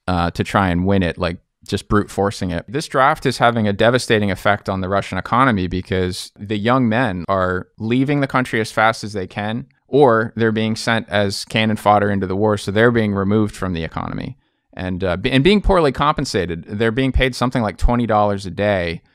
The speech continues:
There aren't arrangements made to, like, take care of their mortgages and all these things. It's been, it's been so poorly executed that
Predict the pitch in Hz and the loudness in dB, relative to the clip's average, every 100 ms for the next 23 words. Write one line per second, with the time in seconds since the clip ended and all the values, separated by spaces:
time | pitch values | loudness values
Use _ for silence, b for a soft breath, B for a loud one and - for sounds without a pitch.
0 | 107 104 110 110 131 123 107 113 123 113 | -8 0 4 4 2 2 -2 0 0 -2
1 | 104 - 104 104 98 104 95 - 113 95 | -6 -2 0 0 -2 -2 -2 -4 -6 -4
2 | 110 104 98 98 98 107 104 101 92 98 | 0 0 0 0 0 0 -2 -4 -4 -2
3 | 90 90 87 - 95 87 104 - 139 131 | -2 -4 -6 -6 -8 -6 -8 -2 -2 -2
4 | 123 - 156 139 160 143 - 143 120 110 | -6 0 0 2 2 2 2 2 2 0
5 | 127 131 - 104 95 92 92 | -2 -6 -4 -2 -2 -2 -2